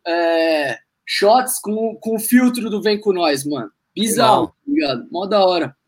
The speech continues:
Speaker 1: E é mais uma forma aí de, de conseguir conectar com a pessoa na casa dela.
Speaker 2: Ô, ô, Caio, é, o lance de,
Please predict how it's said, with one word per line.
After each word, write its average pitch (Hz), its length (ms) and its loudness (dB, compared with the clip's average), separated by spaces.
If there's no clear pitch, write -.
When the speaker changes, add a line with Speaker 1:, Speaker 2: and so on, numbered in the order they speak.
Speaker 1:
E 147 880 2
é 180 120 2
mais 202 220 2
uma 226 140 0
forma 214 400 0
aí 208 100 0
de, 208 340 -12
de - 100 -20
conseguir 208 520 -6
conectar 208 500 -4
com 196 100 -4
a 190 60 -6
pessoa 175 520 0
na 170 260 0
casa 170 300 2
dela. 127 320 0
Speaker 2:
Ô, 131 340 -4
ô, - 40 -8
Caio, 160 480 -2
é, 135 800 2
o 131 280 0
lance 175 360 -2
de, 107 720 -2